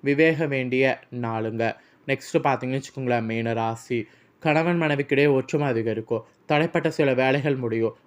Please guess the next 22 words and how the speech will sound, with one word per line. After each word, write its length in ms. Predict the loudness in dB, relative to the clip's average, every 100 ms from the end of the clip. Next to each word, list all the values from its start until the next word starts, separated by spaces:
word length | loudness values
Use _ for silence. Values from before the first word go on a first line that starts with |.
| 0
உடல் 240 | 2 4 4
ஆரோக்கியம் 340 | 4 0 0
தொடர்பான 400 | 0 2 2 2
விரயம் 360 | 2 4 4 2
உண்டாகும். 420 | -2 -6 -4 -6 -6 _
வியாபாரத்துல 500 | 0 2 4 2 2
சில 280 | 0 2 2 0 -2
தந்திரங்களை 560 | 0 2 2 4 2 0 -2
புரிந்து 320 | -2 0 -2
கொள்ளணும். 340 | -2 -2 -4 -8 _ _
உத்தியோகத்துல 540 | -2 4 4 4 2 2
எதிர்பார்த்த 560 | 2 2 2 0 0 -2
பொறுப்பு 360 | 0 0 0
கிடைக்கும். 420 | -2 -4 -4 -6 -6 _ -4
மனதளவுல 540 | 0 4 4 4 2
இருந்து 200 | 2 0
வந்த 160 | 0 -2 2
சோர்வு 320 | 2 4 2
குறையும். 380 | 0 -2 -2 -4 _ _
எதிர்பார்த்த 560 | -2 0 2 0 2 2
உதவிகள் 500 | 2 2 2 0 0
கிடைக்கும். 400 | -4 -4 -4